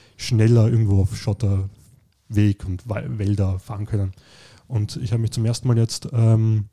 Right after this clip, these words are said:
also ich habe es gekauft und habe mich am Samstag zum ersten Mal draufgesetzt, ähm, und bin direkt, ähm, die fünfzig Kilometer gefahren, einmal die komplette Lobau, ähm, und irgendwie Zone eins, zwei in zweieinhalb Stunden. Das fühlt sich geil an. Das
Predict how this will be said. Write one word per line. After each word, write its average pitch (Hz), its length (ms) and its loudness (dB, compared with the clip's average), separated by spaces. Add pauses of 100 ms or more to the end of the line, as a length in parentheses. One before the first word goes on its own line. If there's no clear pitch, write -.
(560)
also 107 100 -4
ich - 0 -
habe 101 100 2
es - 80 -10
gekauft 127 400 0
und 117 60 4
habe 113 100 4
mich 104 100 2
am 107 100 0
Samstag 110 300 -2
zum 113 120 0
ersten 110 200 -2
Mal 107 60 4
draufgesetzt, 127 640 -2 (100)
ähm, 120 240 2
und 113 160 -2
bin 117 140 2
direkt, 127 380 2
ähm, 113 480 -2 (440)
die 117 60 2
fünfzig 123 360 0
Kilometer 117 600 2
gefahren, 120 440 -6 (280)
einmal 120 220 2
die 123 100 -6
komplette 113 320 -2
Lobau, 113 420 0 (560)
ähm, 120 360 2
und 120 400 -2
irgendwie 123 340 4
Zone 120 480 2
eins, 123 380 -6
zwei 123 320 -2
in 127 180 0
zweieinhalb 127 380 0
Stunden. 135 320 0
Das 101 120 -4
fühlt - 220 -6
sich 113 180 -6
geil 120 220 -4
an. 113 80 0
Das 104 240 -2